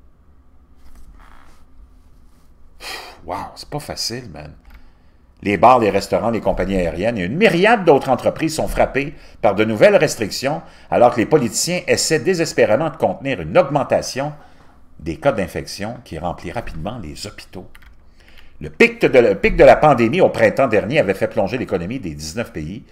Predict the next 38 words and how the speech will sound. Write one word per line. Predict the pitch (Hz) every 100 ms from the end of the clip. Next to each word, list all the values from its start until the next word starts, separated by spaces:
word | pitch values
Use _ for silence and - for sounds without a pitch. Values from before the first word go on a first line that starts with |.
| - -
qui | -
utilisent | 85 87 92 95
l'euro | 87 78 78 110 - - _ -
de | 78
onze | - 101 87
virgule | 80 76 78
huit | 117
pour | 87 85
cent | - 123
au | - 143
cours | - 240 220 123
du | 80 87
trimestre | - 85 90 82 -
d'avril | 78 76 73 101 147 147 - - -
à | 92
juin | 73 80 131
par | 104
rapport | 82 80
à | 98
la | 80
période | - 76 98
de | 92
trois | 76 - 80
mois | 90
précédents. | - 82 76 71 82 - - - -
Environ | - 78 85 -
un | 104
virgule | 95 85 92
cinq | - 92 82 -
million | 151 147 196
de |
personnes | 165 120 156
supplémentaires | 147 135 117 107 135
se | 135
sont | 127 101
inscrites | 104 95 - 107
au | 95
chômage | - 85 87 120 143 -